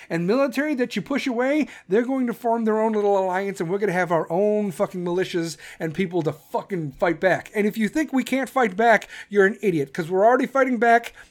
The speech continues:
uh, verbally. We're using our First Amendment rights while we still fucking can. You're seeing it at school board meetings because school board wants to teach critical race theory, and they wanna put fucking porn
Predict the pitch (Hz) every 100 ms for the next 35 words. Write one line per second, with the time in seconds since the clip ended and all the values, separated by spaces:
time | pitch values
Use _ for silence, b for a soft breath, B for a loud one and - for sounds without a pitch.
0 | b b b b b _ - 156 147 226
1 | 233 247 254 - 202 175 175 240 233 240
2 | 202 262 220 214 226 233 240 208 220 233
3 | - - 185 190 190 - 254 240 254 240
4 | 220 233 240 226 180 262 240 220 175 -
5 | 240 240 214 233 226 220 233 240 226 B
6 | B 214 208 214 185 - 262 220 240 240
7 | 233 220 233 202 247 226 - 254 247 240
8 | 220 247 233 - 247 247 247 226 B B
9 | 190 196 226 226 233 233 - 214 185 147
10 | - 240 240 240 240